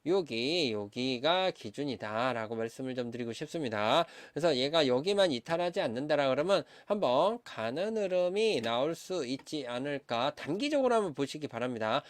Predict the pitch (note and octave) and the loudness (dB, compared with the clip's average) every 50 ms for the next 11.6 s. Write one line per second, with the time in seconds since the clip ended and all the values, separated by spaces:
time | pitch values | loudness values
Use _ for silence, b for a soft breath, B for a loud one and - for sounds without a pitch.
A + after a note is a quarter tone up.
0 | B B B B B - C#3 E3+ G#3+ A3 - - C#3 - - F#3 C#3+ A2+ A#2+ F3+ | B B B B B 0 0 2 2 -2 -2 -6 -6 -6 -4 0 0 0 2 2
1 | G3+ F#3 C#3 B2 A#2+ A#2+ D3+ G3 G3+ E3+ A#2+ B B B B B - - - C4+ | 0 0 0 0 -2 0 2 2 2 2 0 B B B B B -14 -8 -4 -2
2 | C#4+ D4 D4 D4 C4 - - - C3+ D3 F3 G#3+ A3+ G#3+ G#3 F#3+ F#3 E3+ D3+ C#3+ | 0 0 2 0 0 -2 -4 -4 -4 -2 2 2 4 4 4 4 2 2 2 2
3 | D#3 D3+ D#3+ D#3+ D#3 C#3 B2 A#2+ C3 C#3+ C#3 C3+ - - C#3+ A#2+ - - A#2+ A#2 | 0 2 2 4 4 2 2 2 2 0 0 -2 -2 -2 -2 -2 -2 -2 -2 2
4 | E3 F3 D3 B B B B _ - E3 F#3+ A#3 A#3 - A#3+ G3 D#3+ C3+ - - | 2 2 2 B B B B _ 0 2 2 2 0 0 0 0 0 -2 0 -2
5 | A#2 G#2+ G2+ G#2 A2+ A2+ A#2 A#2 A#2+ D3 E3+ D#3+ B2 B2 C3+ C#3+ C3+ - - C3+ | -2 -2 -2 -2 0 0 2 2 2 2 0 0 0 0 0 -2 -2 -2 -4 -6
6 | G#2+ G#2 G2+ G2+ G#2+ C3+ D3 B B B B _ - A2+ A#2 E3 G3+ - - B3+ | -6 -4 -6 -2 -2 -2 -2 B B B B _ -14 -10 -6 -6 -6 -4 -2 -4
7 | A#3+ G#3+ - F3+ C#3 - C3+ A#2+ G2+ A2+ A2+ G#2+ A2 - - G#2+ G#2+ A#2+ D3+ F3+ | -4 -2 -4 -4 -4 -2 -4 -4 -2 -2 -4 -4 -4 -6 -6 -4 0 0 0 0
8 | F#3 B B B B B G3 F#3+ - F3 E3 F#3 F#3 - - - B3 A#3 A#3 A3+ | -2 B B B B B -4 -2 0 -2 0 0 -2 -2 -4 -4 -2 0 0 0
9 | A3+ A3+ G3+ C#3 B2+ C3 C#3 B2+ A#2+ A#2 A2+ A2+ G#2+ G#2+ - - G#2 G2 G#2 C#3 | 2 2 2 2 2 2 0 0 0 -2 -2 -2 -6 -6 -8 -10 -10 -8 -2 0
10 | F#3 G#3 E3 A2+ B B B B B B B _ D#3+ F#3 G3+ G3 F3+ D#3 C3 A#2 | 0 0 0 -2 B B B B B B B _ -2 0 2 4 4 4 4 2
11 | - - - F3 D#3+ C3+ - - B2+ A#2+ A#2 C3+ | -2 -4 -2 0 0 0 0 -2 -2 0 0 -2